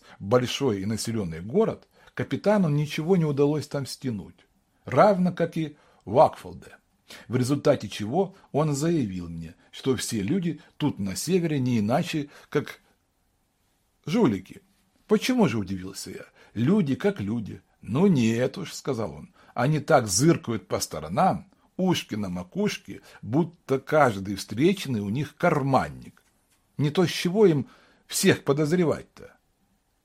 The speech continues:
«А и то сказать», добавил он, «что у них красть-то. Они же все нищие, и, боюсь,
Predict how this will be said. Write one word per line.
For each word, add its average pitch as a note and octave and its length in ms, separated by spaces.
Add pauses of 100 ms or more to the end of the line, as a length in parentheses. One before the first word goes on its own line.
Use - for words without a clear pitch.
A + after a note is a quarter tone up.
(500)
«А G#2 160
и G#2 80
то F#3+ 220
сказать», A2+ 500 (440)
добавил A2 440
он, E2+ 160 (200)
«что C#3 280
у B2+ 80
них D3 340 (1000)
красть-то. - 720 (1040)
Они E3+ 260
же D#3+ 300 (180)
все G#3+ 260
нищие, - 640 (160)
и, F3 460
боюсь, A2 680